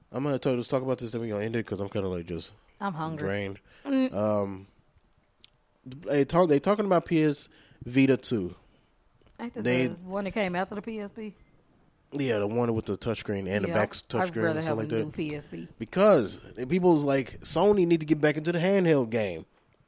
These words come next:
Speaker 1: I'm like, "Yeah, it's like, we, they do, they, 'cause people disrespect the, the Vita. The Vita was a shit. It was, like, way ahead of its time."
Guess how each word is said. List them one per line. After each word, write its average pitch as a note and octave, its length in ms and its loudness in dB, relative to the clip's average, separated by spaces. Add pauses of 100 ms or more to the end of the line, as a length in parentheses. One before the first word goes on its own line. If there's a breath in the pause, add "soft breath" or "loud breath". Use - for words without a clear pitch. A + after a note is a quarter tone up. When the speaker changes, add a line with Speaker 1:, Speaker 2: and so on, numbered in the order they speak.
(640)
Speaker 1:
I'm F#3 180 2
like, F3 180 6
"Yeah, A#3+ 320 6
it's D3+ 200 2
like, E3+ 160 4
we, G3 80 0
they G#3 180 4
do, F3 300 2 (480 loud breath)
they, F#3 260 8 (220)
'cause F3+ 160 4
people A3+ 240 2
disrespect F3+ 580 2
the, C#3+ 80 4
the B2+ 240 -2
Vita. A#2+ 400 2 (300)
The B2+ 100 -2
Vita G#3 280 2
was B2+ 220 0
a G#2 60 -6
shit. - 400 -2 (240)
It F3 80 4
was, D#3 240 6
like, G2 180 -4
way D3+ 300 2
ahead D3 220 0
of B2+ 100 -2
its A#2 140 -8
time." F#2 380 -6